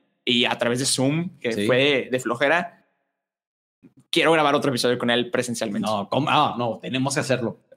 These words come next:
Speaker 2: O sea, es
Speaker 1: Entonces, es una de las cosas que nos falta por hacer.
Speaker 2: Sí, exactamente.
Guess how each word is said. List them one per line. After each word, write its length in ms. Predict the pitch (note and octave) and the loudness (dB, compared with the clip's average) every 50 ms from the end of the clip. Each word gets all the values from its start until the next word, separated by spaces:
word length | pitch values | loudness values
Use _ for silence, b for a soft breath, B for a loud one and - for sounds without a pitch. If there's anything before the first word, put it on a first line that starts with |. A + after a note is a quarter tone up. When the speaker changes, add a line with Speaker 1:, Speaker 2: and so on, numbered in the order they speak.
| _ - | _ -18
Speaker 2:
O 60 | - | -6
sea, 160 | - A#2 A2+ A2 | -2 0 2 2
es 120 | A2+ A2+ | 2 2
Speaker 1:
Entonces, 340 | C3+ C3+ B2+ - - - _ | 0 -2 -2 -4 -6 -4 _
es 200 | - F3 F3+ D3 | -2 0 2 2
una 140 | G3+ G#3 A3 | 4 4 4
de 60 | G#3+ | 4
las 140 | F#3+ E3+ F3+ | 4 2 2
cosas 180 | - E3+ F3+ F3 | 0 0 0 0
que 60 | - | 0
nos 120 | D#3+ C#3 - | -2 0 0
falta 180 | C3 A#2+ - | -2 -2 -2
por 100 | B2+ B2+ D3 | -2 -2 -4
hacer. 200 | - G3 - - _ _ _ - - | -4 -6 -8 -10 _ _ _ -20 -12
Speaker 2:
Sí, 120 | - A2+ A2 - - | -10 -10 -10 -8 -10
exactamente. 720 | A2 - F#2+ G2 G2 - - F#2 F2 F2 - _ _ | -12 -10 -10 -10 -10 -12 -12 -12 -12 -12 -14 _ _